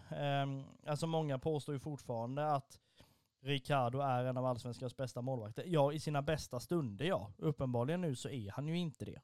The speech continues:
Jag menar, han har också i vissa matcher nu liksom sjabblat in bollar och det ser ut som det gör, liksom. Men det är ju också ett kollektivt förfall till slut nu, vilket istället för att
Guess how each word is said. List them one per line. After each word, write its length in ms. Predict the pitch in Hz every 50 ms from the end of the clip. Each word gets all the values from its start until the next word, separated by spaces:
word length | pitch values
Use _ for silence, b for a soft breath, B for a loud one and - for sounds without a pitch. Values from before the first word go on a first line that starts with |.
| _
Jag 100 | - 127
menar, 180 | 131 139 139 135
han 300 | 127 143 135 131 135 143
har 100 | 165 175
också 380 | 151 - - - - 175 180 - B B B B B B B B B B B B
i 100 | 175 170
vissa 260 | 190 180 - 175 160
matcher 320 | 165 165 - - - 151
nu 120 | 156 151 139
liksom 580 | 135 127 - 143 143 143 143 143 131 127 139
sjabblat 540 | - - 156 143 139 139 143 139 139 - -
in 180 | 147 139 135 131
bollar 400 | 139 139 143 123 117 110 113 117
och 100 | 123 127
det 120 | 127 120
ser 220 | - - 139 127
ut 120 | 120 113 -
som 180 | - 120 117
det 80 | 123 127
gör, 240 | 123 110 101 98 98
liksom. 240 | 107 107 - 127 127
Men 80 | 131
det 80 | 131 143
är 40 | 143
ju 100 | 147 165
också 240 | 170 160 - 143
ett 140 | 135 - - _ _ -
kollektivt 1000 | - - 151 117 113 123 156 185 202 214 202 - - - - 185 135 117 - -
förfall 640 | - - 139 127 - - 165 - 113 139 190 220
till 200 | - - 196 180
slut 360 | 151 165 147 101 107 117 - 127
nu, 140 | 120 110
vilket 500 | 104 110 117 117 - - 127 127 - - B B B B B B B B B B B
istället 360 | 160 143 - 175 147 135 123
för 60 | 135
att 240 | 131 127 - - -